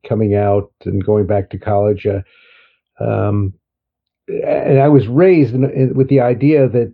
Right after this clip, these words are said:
Jesus was the source of our problems. My mother grew up in Germany. She was, uh, she had to flee. Her family had to flee the Nazis, and, uh,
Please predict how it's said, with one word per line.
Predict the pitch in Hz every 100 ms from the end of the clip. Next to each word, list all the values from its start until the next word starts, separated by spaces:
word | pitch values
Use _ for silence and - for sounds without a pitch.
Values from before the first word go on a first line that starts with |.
| _
Jesus | - 143 135 123 107
was | 123 107 98
the | 113 113 _ _ -
source | - 160 156 139
of | 123
our | 101 92
problems. | 110 95 95
My | 127
mother | 127 127
grew | 113 117 113
up | -
in | 98
Germany. | 110 117 101 87 90 _ _ _ _ _ _ _ _ _ _ -
She | - 117 110
was, | 104 107 95 -
uh, | 110 98 98 92 _ _ _ _
she | - 131
had |
to | 120
flee. | - 131 117
Her | 107
family | 113 117 117
had | 104 110
to |
flee | 101 120 107
the | 107
Nazis, | 104 101 - 104 104 95
and, | 95 92 87 101
uh, | 92